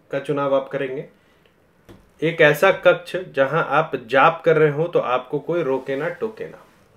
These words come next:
ठीक है, दूसरा, नदी के तट पर आप बैठ सकते हैं जहां बहता पानी हो, तालाब नहीं चलेगा। मंदिर में बैठ सकते हैं, ठीक है, वहां पर भी आप इसका जाप कर सकते हैं।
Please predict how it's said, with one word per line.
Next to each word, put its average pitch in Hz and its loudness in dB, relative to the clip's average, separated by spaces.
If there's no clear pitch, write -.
ठीक 113 -18
है, - -12
दूसरा, 135 -4
नदी 135 -2
के 185 -2
तट 151 0
पर 156 4
आप 139 0
बैठ 110 -2
सकते - -16
हैं 110 -12
जहां 120 -4
बहता 131 -4
पानी 98 -6
हो, 101 -14
तालाब 123 0
नहीं 110 -12
चलेगा। 90 -16
मंदिर 147 -2
में 175 0
बैठ 160 4
सकते 156 -4
हैं, 151 -10
ठीक 131 -12
है, - -8
वहां 117 -10
पर 131 -2
भी 135 -4
आप 127 -2
इसका 180 -10
जाप 110 -6
कर 92 -10
सकते - -18
हैं। - -20